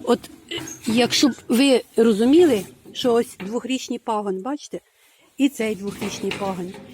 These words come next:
І якщо ви дивитесь на приріст, оце приріст цього року, від цього, від цієї точки приріст, і аж пішов сюди. Він пішов сантиметрів вісімдесят. Це дуже гарний приріст.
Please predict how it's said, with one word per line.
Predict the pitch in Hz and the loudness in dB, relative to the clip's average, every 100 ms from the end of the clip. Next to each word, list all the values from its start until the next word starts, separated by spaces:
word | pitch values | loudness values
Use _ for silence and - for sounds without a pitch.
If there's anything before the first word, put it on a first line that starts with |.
| - | -8
І | 220 | -4
якщо | 220 - 285 | -4 -2 -2
ви | 254 254 | 0 0
дивитесь | 254 226 214 208 - | 0 0 -2 -8 -4
на | 226 226 190 - - - 202 | -4 -2 -6 -12 -20 -12 -8
приріст, | - 277 339 285 175 - _ _ - - - - - | 0 4 4 2 -2 -12 _ _ -20 -20 -20 -18 -10
оце | 208 262 | -4 -2
приріст | 226 254 320 302 - | -2 2 2 2 0
цього | 269 233 240 | -2 2 2
року, | 196 - 170 - _ _ _ _ - _ _ - - - | 2 -2 -10 -16 _ _ _ _ -20 _ _ -20 -16 -4
від | 233 254 | 0 0
цього, | - 247 226 254 - - | 0 0 2 0 -4 -10
від | 233 233 - | -4 -4 0
цієї | 247 233 | 0 0
точки | 233 269 269 - 311 - - - | -2 -6 -6 -8 -8 -10 -8 0
приріст, | 302 311 330 - - - - - | 2 4 2 -2 -12 -20 -12 -2
і | 262 | 2
аж | 262 269 | 2 0
пішов | - 240 277 254 | -4 -4 -2 -2
сюди. | - 214 190 165 _ _ _ _ _ - | -4 -2 -2 -4 _ _ _ _ _ -6
Він | 220 311 285 | 4 4 4
пішов | 269 240 311 302 - | 2 -2 0 0 0
сантиметрів | 240 247 294 269 277 254 | -4 0 2 2 0 -4
вісімдесят. | 247 - 247 254 - 240 180 - | -4 -4 -4 -4 -4 -4 -6 -8
Це | 220 | -6
дуже | 262 254 240 | -4 -2 -2
гарний | 233 269 262 | -2 -2 -2
приріст. | 254 254 240 175 - - | -2 0 0 -2 -8 -16